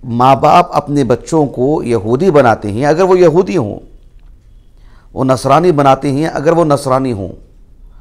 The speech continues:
वो मजूसी बनाते हैं अगर वो मजूसी हों,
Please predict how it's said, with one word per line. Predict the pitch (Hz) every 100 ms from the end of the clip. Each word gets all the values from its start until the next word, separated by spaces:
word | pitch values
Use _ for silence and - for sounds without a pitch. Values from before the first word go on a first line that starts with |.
| - - - -
वो | 143
मजूसी | 139 131 170 170 180
बनाते | 143 120 117 117
हैं | 139
अगर | 160 131 131
वो | 123
मजूसी | 110 98 101 101
हों, | 95 139